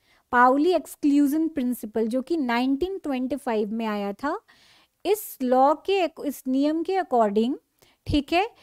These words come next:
एक दिए गए एटम में किन्हीं दो इलेक्ट्रॉन के लिए चारों क्वांटम संख्याओं की जो वैल्यू होती है वो इक्वल नहीं हो सकती।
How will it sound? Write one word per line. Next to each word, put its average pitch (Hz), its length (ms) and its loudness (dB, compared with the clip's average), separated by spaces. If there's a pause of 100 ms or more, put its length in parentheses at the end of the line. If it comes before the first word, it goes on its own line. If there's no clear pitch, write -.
(260)
एक 320 240 0
दिए 320 540 4
गए 277 460 4 (320)
एटम 247 420 2
में 370 260 -8
किन्हीं 339 320 -4
दो 294 260 2
इलेक्ट्रॉन 254 640 0
के 247 160 -4
लिए 254 240 -2
चारों 294 380 -2
क्वांटम 269 520 -2
संख्याओं 247 500 -6
की 294 120 -4
जो 302 140 -2
वैल्यू 226 440 2
होती 311 220 -4
है 339 60 -2
वो 311 80 0
इक्वल 311 380 0 (420)
नहीं 302 380 2
हो 339 120 4
सकती। 226 480 -6